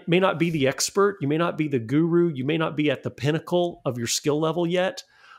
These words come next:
but you are the thing you want to be as soon as you start doing the work and you're on a path toward expertise. You may not be that expert yet, but you're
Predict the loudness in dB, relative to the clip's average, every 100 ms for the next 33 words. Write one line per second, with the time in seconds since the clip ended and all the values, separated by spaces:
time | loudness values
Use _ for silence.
0 | -8 2 2 2 -2 0 2 4 4 4
1 | 0 0 -2 0 0 0 -2 -2 -6 -2
2 | 0 0 0 0 2 0 -2 -4 0 0
3 | 0 -2 0 0 0 0 2 2 0 -4
4 | -16 _ _ _ _ -4 0 0 0 -2
5 | 0 2 0 -2 -4 -4 -4 -8 -4 0
6 | 0 -2 -10 -16 -4 0 0 -2 -6 -8
7 | -8 -8 -8 -6 -6 -6 -4 -4 -6 _
8 | _ _ -6 -2 0 0 -2 -6 0 2
9 | 4 2 0 -4 -4 -6 -4 -2 -2 -2
10 | -10 _ _ -8 -6 -2 -2